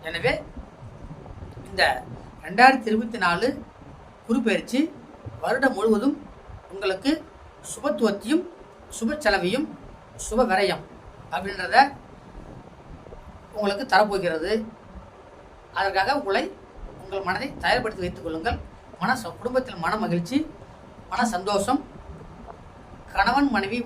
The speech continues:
உறவு அனைத்திலுமே உங்களுக்கு நன்மை பயக்கும் குரு பயிற்சியாக இந்த குரு பயிற்சி உங்களுக்கு இருக்க போகிறது என்பதில்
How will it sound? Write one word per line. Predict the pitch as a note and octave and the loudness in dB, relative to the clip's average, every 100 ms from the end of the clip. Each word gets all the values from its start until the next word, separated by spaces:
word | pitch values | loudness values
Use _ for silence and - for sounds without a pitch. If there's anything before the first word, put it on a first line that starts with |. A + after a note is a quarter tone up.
| E3+ | -2
உறவு | G3+ G#3 D#4+ - - - - - - | -2 -2 -6 -12 -18 -18 -18 -18 -12
அனைத்திலுமே | E3 A3+ A3 G3+ A#3+ | -4 -4 -2 -4 -2
உங்களுக்கு | A#3+ E3+ E3+ C4 D4 - - - - - | -2 -2 -2 -4 -6 -12 -16 -16 -16 -12
நன்மை | E3 G3+ B3+ | -8 -2 0
பயக்கும் | F#3 F3 E3+ D3+ - - - - - - - - - - - - - - - | 2 0 -2 -16 -20 -20 -20 -20 -20 -20 -20 -20 -20 -20 -20 -20 -20 -20 -2
குரு | B3 | 0
பயிற்சியாக | A3 F3+ F3 E3 B3+ A#3 | 0 -2 0 2 2 0
இந்த | G#3 F3+ | -4 -4
குரு | G3 | -2
பயிற்சி | F3 - C#4+ E4 - - - - - | -2 -2 -4 -4 -10 -20 -20 -16 -10
உங்களுக்கு | F3+ G#3 | -6 -2
இருக்க | F#3+ G#3 | 0 0
போகிறது | F3 D#3+ D3+ D3+ | 0 0 0 -2
என்பதில் | D#3+ G#3+ | -2 0